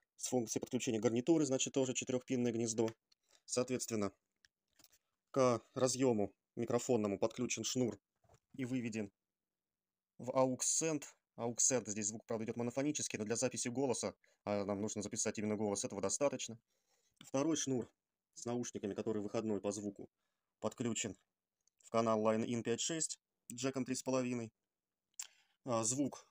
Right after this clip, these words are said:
будем слушать через наушники, которые поступают на пульт, обычные простые наушники. Подключение у нас идёт через переходник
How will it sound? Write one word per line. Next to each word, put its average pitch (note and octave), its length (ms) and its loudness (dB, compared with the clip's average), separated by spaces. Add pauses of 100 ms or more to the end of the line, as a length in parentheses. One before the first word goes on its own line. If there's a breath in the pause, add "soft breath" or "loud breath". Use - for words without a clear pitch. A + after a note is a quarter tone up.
будем A2 320 -2 (520)
слушать B2 600 -4 (880)
через G#2+ 240 -4
наушники, F3 680 -2
которые D3 320 0
поступают C3+ 460 0
на B2+ 120 2
пульт, B2 380 -6
обычные G#2+ 340 -8
простые G#2+ 320 -4
наушники. E3+ 500 -4 (300 soft breath)
Подключение B2 560 -2
у - 20 0
нас G#2+ 180 0
идёт A2 300 -4
через G#2+ 220 -2
переходник A2+ 680 -4